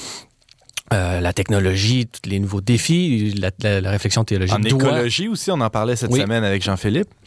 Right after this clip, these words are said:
Speaker 1: Exactement. Donc, comment est-ce que l'é-, l'Église peut, euh, justement se maintenir à, à jour dans sa réflexion, maintenir à jour sa propre, euh, réflexion, son propre enseignement ? Donc, il y a plusieurs organes. On va y aller rapidement.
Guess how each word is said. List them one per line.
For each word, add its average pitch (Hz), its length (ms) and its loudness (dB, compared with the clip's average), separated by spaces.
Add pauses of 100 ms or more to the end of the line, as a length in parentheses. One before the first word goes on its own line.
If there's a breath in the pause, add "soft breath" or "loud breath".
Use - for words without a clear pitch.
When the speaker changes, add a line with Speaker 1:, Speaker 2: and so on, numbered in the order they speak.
(100)
Speaker 1:
Exactement. 127 460 0 (320 loud breath)
Donc, 127 180 2
comment 151 320 2
est-ce 170 120 0
que 127 300 4
l'é-, 113 200 0
l'Église 117 640 4
peut, 139 240 4 (260 loud breath)
euh, 98 260 0
justement 110 380 2
se 117 100 0
maintenir 110 380 2
à, 104 80 2
à 110 220 -2
jour 131 320 2
dans 113 100 2
sa - 140 -2
réflexion, 98 400 -2
maintenir 117 280 2
à 107 100 2
jour 151 180 -2
sa 107 100 0
propre, - 300 -4
euh, 98 240 2
réflexion, 110 440 0
son 101 120 0
propre - 340 -2
enseignement ? 117 480 2
Donc, 110 220 -2
il 110 40 0
y - 20 2
a - 20 -10
plusieurs 131 380 2
organes. 135 420 0
On 117 80 0
va 110 80 0
y 110 100 2
aller 110 140 2
rapidement. 110 440 0